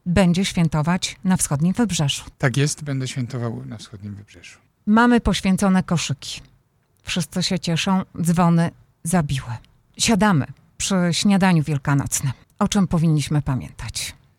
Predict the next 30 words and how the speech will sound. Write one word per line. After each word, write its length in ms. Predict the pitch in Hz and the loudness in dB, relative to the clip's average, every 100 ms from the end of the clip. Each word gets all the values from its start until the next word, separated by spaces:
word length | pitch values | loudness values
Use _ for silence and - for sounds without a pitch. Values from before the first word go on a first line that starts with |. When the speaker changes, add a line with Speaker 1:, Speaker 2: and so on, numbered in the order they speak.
| _ _ | _ _
Speaker 2:
Przede 220 | - 151 | -4 -4
wszystkim 400 | - 147 - 135 | -2 -2 0 0
powinniśmy 480 | 131 135 135 - 127 | 0 0 0 -2 -2
pamiętać, 500 | 139 123 127 127 117 | 2 2 2 0 -2
że 120 | 123 | -2
Wielkanoc, 640 | 123 113 131 127 120 - 135 | -2 -2 -2 0 -2 -6 -6
e, 200 | 127 120 | -6 -8
to 160 | - | -10
są 220 | 117 131 | -8 -6
święta, 680 | 117 - 131 120 127 123 120 | -6 -4 -4 -2 -2 -2 -2
e, 80 | 123 123 120 120 | -6 -4 -4 -4
najbardziej 640 | 127 123 123 131 131 135 | -4 -2 0 -2 -2 -2
religijne, 580 | 123 120 120 127 113 110 | -2 -2 -4 -4 -4 -4
jakie 280 | 110 107 120 | -8 -8 -4
mogą 340 | 113 110 110 | -4 -2 -2
być. 300 | 101 - - - _ _ _ _ 135 | -2 -6 -10 -14 _ _ _ _ -12
To 100 | - | -8
są 180 | 127 139 | -4 -2
święta 500 | 123 147 135 113 127 | -2 -2 -4 -2 -4
radości, 680 | 127 120 117 113 - - 139 143 | -2 -4 -4 -4 -6 -8 -10 -12
to 100 | - | -18
są 180 | 120 123 | -10 -8
święta 400 | - 131 117 127 | -4 -4 -2 -4
zwycięstw-, 760 | 110 123 - 107 107 - - _ | -4 -6 -4 -4 -4 -8 -12 _
zwycięstwa 720 | 131 120 131 - 139 - 123 | -14 -8 -6 -2 -2 -2 -6
Chrystusa, 600 | 110 120 - 117 - - - - - _ | -6 -6 -8 -8 -8 -8 -8 -16 -20 _
w 40 | _ | _
którym 300 | - 139 131 | -4 0 0
my 120 | 139 | 0
uczestniczymy. 800 | 139 131 - 135 - 120 127 | -4 -6 -4 -4 -4 -4 -4